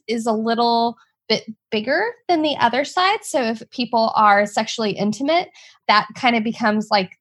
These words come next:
the dominant vagina and things like that. And so one nice thing to know that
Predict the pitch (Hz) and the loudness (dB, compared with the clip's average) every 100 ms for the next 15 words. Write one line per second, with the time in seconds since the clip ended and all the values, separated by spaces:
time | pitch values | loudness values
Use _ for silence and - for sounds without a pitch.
0 | - 214 214 190 190 196 202 - 202 202 | -14 -4 -2 2 2 2 0 -2 -4 -2
1 | 196 202 214 - - - 214 196 208 202 | -2 0 -2 -2 -6 -6 -2 0 -2 -4
2 | 196 190 208 233 359 302 - 240 240 277 | -4 -2 -2 0 2 2 2 -2 -2 2
3 | 247 240 - - _ _ _ - 254 320 | 2 2 -4 -20 _ _ _ -6 2 2
4 | 294 285 311 - 330 302 269 254 233 233 | 2 0 -2 -2 -4 -4 -4 -2 2 2